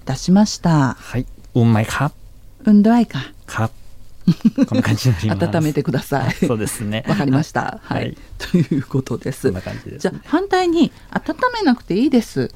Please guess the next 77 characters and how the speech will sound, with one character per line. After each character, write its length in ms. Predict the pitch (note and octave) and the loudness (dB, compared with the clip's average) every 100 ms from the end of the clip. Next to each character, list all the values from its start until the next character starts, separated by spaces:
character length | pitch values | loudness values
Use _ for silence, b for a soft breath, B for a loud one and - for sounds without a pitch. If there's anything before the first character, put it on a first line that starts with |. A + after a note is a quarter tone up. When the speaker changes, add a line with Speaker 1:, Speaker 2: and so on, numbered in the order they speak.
| - - | -16 -20
Speaker 1:
こ 140 | - G3+ | -4 0
れ 80 | |
は 140 | B3 A#3 | 0 0
ど 140 | G#3+ | 2
う 60 | G3 | 0
な 100 | C#3+ | 0
る 80 | - | -8
で 100 | - | -16
し 100 | - | -16
ょ 60 | - | -20
う？ 20 | - - - - | -20 -20 -14 -10
Speaker 2:
は 60 | |
い。 80 | - | -8
い 60 | - | -10
く 100 | - | -16
つ 80 | - | -4
か 300 | D#3 F#2+ - | -2 -2 -4
言 80 | G#2+ | -6
い 40 | |
方 200 | A2+ A#2 | -4 -4
が 140 | A2+ | -6
考 180 | - A2 A2 | -4 -4 -2
え 60 | A2 | -2
ら 100 | A2 | -4
れ 100 | A#2 | -2
る 120 | G#2+ | -2
の 120 | F#2 | -4
で 140 | F2+ | -4
す 160 | F2 F#2 | -8 -6
が、 160 | G#2 G#2 | -6 -2
Speaker 1:
は 160 | D#3+ | -2
い。 80 | C#3 - | -2 -4
Speaker 2:
ま 100 | D#3 | -6
ず 120 | D#3+ A#2 | -4 -2
は、 260 | C3 D3 B B - | -2 -4 B B -4
ไ 80 | C3 | -2
ม่ 60 | F3 | -2
เ 80 | - | -2
ป็ 80 | C#3+ A#2 | 0 0
น 0 | |
ไ 120 | G#2 | -2
ร 80 | G2+ | -4
ค่ 260 | - - G#2+ | -8 -2 -2
ะ、 0 | |
Speaker 1:
う 40 | C2+ | -2
ん。 40 | - - - - | -8 -20 -18 -10
Speaker 2:
結 180 | C#3+ - - | -10 -10 -8
構 260 | G2 E2 D#2 | -4 -4 -4
で 160 | A#2 | -4
す 180 | - - - - | -6 -10 -16 -6
と 80 | G2 | -4
い 160 | F#2 | -2
う 20 | F2 G2+ | -4 -6
表 220 | F#2 F#2+ | -4 -2
現 100 | F#2 | -2
で 120 | E2+ | -4
あ 60 | E2+ | -6
る 100 | D#2+ | -8
と 160 | D2 | -12
か、 260 | - B2 D3+ b b b - | -4 -4 -4 b b b -6
ไ 120 | D#3+ | -4
ม่ 20 | F#3 | 0
ต้ 120 | G3 | 0
อ 40 | F3 | -2
ง 0 | |
ค่ 220 | - A#2 F#2+ - | -2 -4 -4 -2
ะ、 60 | G3+ | 4
Speaker 1:
う 40 | |
ん。 280 | G3+ F3+ D#3 | 4 4 0
Speaker 2:
し 160 | - | 0
な 140 | B2 D#3+ | 0 0
く 100 | - | -6
て 160 | - | -6
い 140 | G2+ A#2+ | -4 -4
い 40 | |
で 120 | G#2 | -4
す 200 | - - | -6 -8